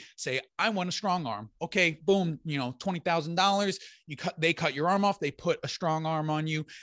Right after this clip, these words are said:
And so maybe her son or her daughter or her husband or wife, uh, who knows, got a lot of this surgery done, and then they still felt empty inside, and they ended up taking their own life. So she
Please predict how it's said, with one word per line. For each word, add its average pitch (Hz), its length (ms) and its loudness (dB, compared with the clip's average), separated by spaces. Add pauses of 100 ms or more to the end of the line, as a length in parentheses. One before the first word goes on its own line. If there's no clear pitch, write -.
(160)
And 139 440 2 (180)
so - 140 -2
maybe 190 380 4
her 151 240 -6
son 214 440 2
or 135 200 -2
her 131 160 -4
daughter 170 540 2
or 123 180 0
her 107 160 -8
husband 143 540 0
or 120 240 -2
wife, 117 440 0 (140)
uh, 123 140 -6 (200)
who 131 140 -4
knows, 131 320 0 (1500)
got 160 360 2 (100)
a 170 80 2
lot 139 240 4
of 127 100 -10
this - 380 -8
surgery 214 460 0
done, 131 360 -2
and 135 180 -4
then 135 120 -4
they 131 80 -2
still 180 240 -6
felt 170 300 -4
empty 185 280 2
inside, 123 400 2
and 120 140 -6
they 123 100 -2
ended 120 180 -6
up 110 120 -12
taking 123 320 -10
their 113 160 -8
own 110 140 -8
life. 131 260 -2
So - 240 -10
she 175 640 0